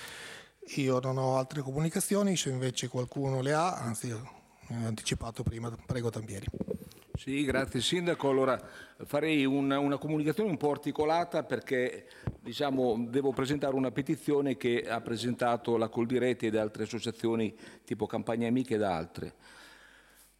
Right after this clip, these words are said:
Speaker 2: È invitato alla quattordicesima giornata per la custodia del creato presso la parrocchia San Giovanni Evangelista di Granarolo Faentino, che si è svolta lo scorso primo settembre,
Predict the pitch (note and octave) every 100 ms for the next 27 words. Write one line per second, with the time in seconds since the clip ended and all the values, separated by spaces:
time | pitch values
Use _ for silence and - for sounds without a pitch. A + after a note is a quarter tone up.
0 | _ _ _ _ - _ G2+ A#2 C3+ C3+
1 | D#3 G#3 G#3 D#3+ C#3+ C#3+ D3 C#3 D3 F#3+
2 | F3 E3+ C3+ C3 C3+ E3 E3+ D#3 C3 C#3+
3 | D3 C3+ B2+ D#3+ D#3 C3 B2+ - C3+ B2
4 | G2+ F#2 B2+ C#3+ - - G#2 D#3 D3 C#3+
5 | A#2+ C3+ D3 C3+ A#2+ C3 B2 C3+ C#3 B2
6 | A#2+ A#2+ D3+ D3 A2+ A2 A#2 B2 C3 C3
7 | C#3+ C#3 B2+ A#2+ A2+ G#2 G2 G#2+ B2 A2+
8 | A2+ D3 D3+ A#2+ A2 - C3 A#2 G#2 C#3+
9 | C3 A2+ A2 - F2 F#2 F#2+